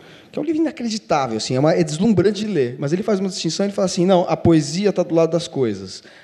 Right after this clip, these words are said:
a prosa tá do lado da, da, da transparência. Quer dizer, a poesia tá, a poesia é comparável às artes plásticas, e a prosa,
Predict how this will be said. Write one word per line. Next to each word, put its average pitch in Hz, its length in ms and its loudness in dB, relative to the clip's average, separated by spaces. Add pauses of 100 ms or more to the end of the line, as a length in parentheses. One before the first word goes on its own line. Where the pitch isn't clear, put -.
a 123 80 -18
prosa 160 520 2
tá 135 100 -4
do 131 140 -4
lado 139 260 2
da, 135 480 2 (320)
da, 123 320 0
da 120 140 -2
transparência. 127 1000 0 (300)
Quer - 0 -
dizer, 120 100 -4
a 120 60 0
poesia 147 360 -2
tá, 180 200 0
a - 120 -2
poesia 151 300 0
é - 20 0
comparável 180 440 2
às 175 80 0
artes 175 180 -4
plásticas, 120 500 -4
e 131 60 0
a 127 60 0
prosa, 156 600 2